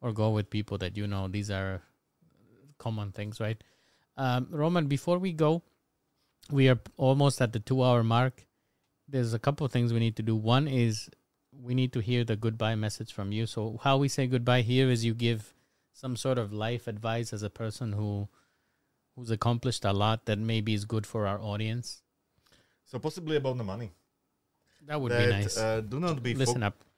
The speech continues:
Speaker 2: do not be focused on having as much money as possible because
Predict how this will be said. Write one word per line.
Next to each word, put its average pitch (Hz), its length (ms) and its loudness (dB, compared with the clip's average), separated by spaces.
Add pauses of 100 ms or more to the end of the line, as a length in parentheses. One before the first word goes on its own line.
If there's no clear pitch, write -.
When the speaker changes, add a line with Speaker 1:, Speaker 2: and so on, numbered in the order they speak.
(120)
Speaker 2:
do 127 120 -4
not 143 180 0
be 110 80 -2
focused 98 680 -4 (120)
on 92 440 -4
having 92 360 -4
as 92 180 -4
much 90 240 -6
money 92 240 -4
as 87 120 -8
possible 87 440 -12
because 87 760 -12